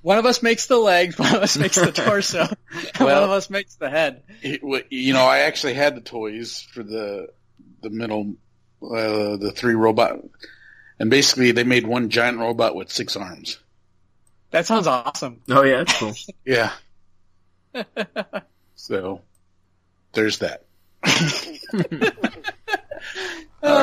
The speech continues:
Speaker 3: right,
Speaker 1: it's getting late,
Speaker 3: so,
Speaker 1: isn't it?
Speaker 3: uh, I hope everyone had a good Christmas and a Happy New Year. I think,
Speaker 1: Yes.
Speaker 3: Rob, you're up next for the next, uh, episode.
Speaker 2: Yep.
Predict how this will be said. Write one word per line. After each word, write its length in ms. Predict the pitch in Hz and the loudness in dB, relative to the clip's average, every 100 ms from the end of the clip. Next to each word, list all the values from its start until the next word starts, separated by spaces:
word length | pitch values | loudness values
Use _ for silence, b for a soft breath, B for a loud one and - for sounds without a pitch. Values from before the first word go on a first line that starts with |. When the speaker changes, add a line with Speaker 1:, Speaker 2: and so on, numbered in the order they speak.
| 254 | 6
Speaker 3:
right, 100 | 147 123 | 4 2
Speaker 1:
it's 160 | - - | -2 0
getting 180 | 147 135 | 0 2
late, 60 | |
Speaker 3:
so, 100 | 135 | 4
Speaker 1:
isn't 160 | 139 151 | 4 4
it? 80 | 143 | 4
Speaker 3:
uh, 480 | 135 135 135 131 131 | 4 4 6 6 4
I 40 | |
hope 180 | 143 151 | 2 2
everyone 320 | 147 147 143 | 0 0 -2
had 220 | 139 139 | 2 2
a 300 | 131 117 110 | 4 4 2
good 300 | 98 104 120 | -4 -6 -6
Christmas 720 | - 123 120 147 185 - - - | -6 -6 -6 -4 -4 -2 -2 -4
and 180 | 110 | -6
a 60 | 101 | -8
Happy 320 | 95 110 110 | -6 -6 -6
New 160 | 101 113 | -6 -2
Year. 460 | 123 147 175 220 - B B B B B B - | 0 0 0 -2 -4 B B B B B B -6
I 80 | 107 | -4
think, 440 | - 127 117 - | 0 2 2 0
Speaker 1:
Yes. 100 | - | -4
Speaker 3:
Rob, 360 | 110 117 135 135 | 4 6 6 2
you're 180 | 127 135 | 0 0
up 140 | 123 | 0
next 340 | 117 127 135 - | 0 -2 -2 -4
for 140 | 139 | -4
the 100 | 127 | -2
next, 480 | 123 131 - - 143 | -2 -2 0 0 2
uh, 380 | 139 135 135 131 B B _ _ _ _ _ _ _ - | 0 2 0 -4 B B _ _ _ _ _ _ _ -18
episode. 540 | - 147 - 185 196 - - | -6 -2 2 2 0 -8 -4
Speaker 2:
Yep. 300 | 131 190 | 4 4